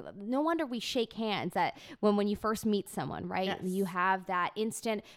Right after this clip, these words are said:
Speaker 1: physical connection,
Speaker 2: Correct.
Speaker 1: and that there's a, there's a
Speaker 2: Absolutely.
Speaker 1: sort of, like, loving bond that's formed when you
Speaker 2: Yep.
Speaker 1: do that. And it's, uh,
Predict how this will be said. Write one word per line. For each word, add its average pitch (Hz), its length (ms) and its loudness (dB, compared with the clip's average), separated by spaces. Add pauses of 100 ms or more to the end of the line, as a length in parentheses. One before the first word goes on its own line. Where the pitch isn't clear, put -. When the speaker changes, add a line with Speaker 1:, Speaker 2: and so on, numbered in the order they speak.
Speaker 1:
physical 214 340 2
connection, 285 600 0
Speaker 2:
Correct. 294 400 2
Speaker 1:
and 208 240 4
that 190 200 6
there's 202 220 -2
a, 202 60 -6
there's 202 280 -2
a 196 60 -2
Speaker 2:
Absolutely. 180 400 -2 (120)
Speaker 1:
sort 302 180 -6
of, 269 80 -4
like, 262 180 -2
loving 202 460 2
bond 175 460 2
that's - 220 -6
formed 160 320 -2
when 160 80 -4
you 143 80 -2
Speaker 2:
Yep. 185 80 -2
Speaker 1:
do 175 140 0
that. 98 280 -2
And 165 340 -4
it's, - 220 -10
uh, 175 340 -4